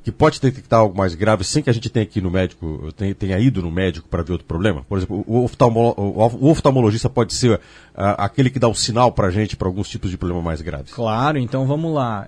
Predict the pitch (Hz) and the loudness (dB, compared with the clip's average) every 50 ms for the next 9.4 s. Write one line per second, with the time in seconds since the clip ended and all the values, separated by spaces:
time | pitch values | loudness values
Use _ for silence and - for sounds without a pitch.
0 | _ - 113 117 113 117 117 117 113 113 113 110 120 120 120 - 139 131 139 131 | _ -8 -4 -4 -2 -2 -2 -2 -4 -4 -4 -4 -4 -4 -4 -4 -6 -6 -6 -6
1 | - - 135 131 131 127 131 - 127 123 123 - - 113 - - 123 151 185 190 | -6 -6 -4 -4 -4 -6 -6 -6 -6 -6 -6 -6 -8 -8 -6 -4 -4 -4 -4 -4
2 | 151 127 120 - - 120 117 - 131 131 135 131 - - 135 131 - 131 131 127 | -4 -6 -6 -4 -4 -4 -4 -4 -4 -4 -4 -4 -4 -6 -6 -6 -4 -4 -4 -4
3 | 120 120 117 113 104 101 95 - - 107 110 110 107 104 104 101 101 - 104 110 | -4 -4 -6 -6 -6 -8 -10 -10 -8 -6 -4 -4 -2 -4 -4 -4 -4 -4 -4 -4
4 | 117 143 151 135 - 147 131 127 120 113 127 123 117 110 101 - - - 160 180 | -4 -4 -6 -6 -6 -6 -6 -4 -4 -2 -2 -4 -2 -4 -6 -6 -6 -6 -4 -4
5 | 170 131 104 104 - _ - 117 113 120 117 - 123 117 120 120 120 - - 123 | -4 -6 -8 -10 -12 _ -8 -6 -6 -6 -6 -6 -6 -6 -4 -6 -6 -6 -8 -8
6 | 113 110 - - 120 117 117 117 - 117 110 113 110 110 - - 117 113 113 113 | -8 -8 -8 -6 -4 -4 -4 -4 -6 -6 -6 -6 -6 -8 -10 -10 -10 -8 -6 -6
7 | 113 113 - 120 117 113 - 113 104 104 110 123 131 143 151 147 135 - - - | -6 -6 -8 -8 -10 -8 -6 -6 -6 -6 -6 -6 -6 -6 -6 -6 -10 -14 -18 -20
8 | _ _ _ - - - - _ _ _ - 123 123 123 123 123 120 120 120 117 | _ _ _ -20 -20 -20 -20 _ _ _ -6 -4 -2 -2 -2 -2 -2 -2 -2 -2
9 | 117 117 113 110 110 107 104 104 | -4 -4 -4 -4 -6 -6 -8 -8